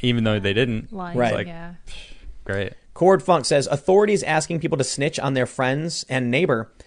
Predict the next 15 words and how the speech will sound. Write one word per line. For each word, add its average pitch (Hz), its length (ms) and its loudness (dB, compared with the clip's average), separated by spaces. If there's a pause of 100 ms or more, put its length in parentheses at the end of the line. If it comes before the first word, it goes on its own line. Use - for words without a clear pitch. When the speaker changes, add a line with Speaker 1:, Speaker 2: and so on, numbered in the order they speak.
(140)
Speaker 3:
Never 156 340 2
<laughs> - 140 0
seen 185 200 4
that 160 100 4
in 147 80 0
history 147 240 0
before. 123 400 4
Ironic. 117 360 0
What 214 80 -6 (100)
Speaker 2:
Mm-hmm. - 20 -6
Speaker 3:
can 131 100 -2
go 113 120 0
wrong?" 110 440 -2
Speaker 1:
Yeah. 95 300 -6
Speaker 3:
Yeah. 110 260 -4